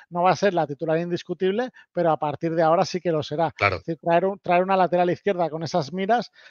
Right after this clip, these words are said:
Speaker 1: po-, podría ser una opción, pero es lo que decimos, mm, no es un,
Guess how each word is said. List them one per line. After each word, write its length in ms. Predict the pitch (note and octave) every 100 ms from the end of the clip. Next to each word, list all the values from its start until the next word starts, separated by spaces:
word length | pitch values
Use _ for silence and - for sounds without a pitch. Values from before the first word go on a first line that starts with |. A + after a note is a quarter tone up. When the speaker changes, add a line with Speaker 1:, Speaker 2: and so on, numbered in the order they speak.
| _
Speaker 1:
po-, 180 | E3+ E3
podría 340 | - D#3+ F3
ser 160 | D#3+ F#3+
una 140 | F3
opción, 280 | C#3+ - G3
pero 160 | D3+ D3
es 60 |
lo 80 | D#3+
que 80 | D3
decimos, 520 | C#3 - F#3 D#3+ C3+ D3+
mm, 540 | C#3 C#3 C#3 C#3 D3+
no 100 | D3+
es 120 | D3 E3+
un, 320 | D#3+ D#3